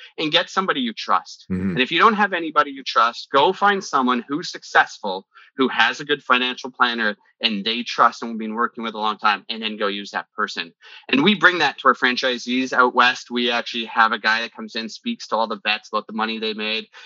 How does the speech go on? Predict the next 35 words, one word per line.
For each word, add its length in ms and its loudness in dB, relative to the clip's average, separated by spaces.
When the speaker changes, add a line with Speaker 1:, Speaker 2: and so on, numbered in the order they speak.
Speaker 1:
and 140 0
go, 80 4
"Look, 200 0
if 80 -10
you 80 -4
guys 140 -2
don't 200 2
have 140 0
someone 220 -6
awesome, 540 -2
you 260 -2
can 200 -2
use 240 -4
this 180 -6
guy." 200 0
You 120 0
Speaker 2:
Yeah. 80 2
Speaker 1:
know, 260 0
Richard's 500 0
awesome. 680 0
Uh, 200 -4
and 120 -12
shout 220 -2
out 120 -2
to 80 -12
Richard 260 -6
Bailey 320 -4
with, 200 -4
with 220 -16
Freedom 480 -6
fifty-five 520 -2
or 60 -8
London 220 -6
Life 160 -2
Financial. 680 -6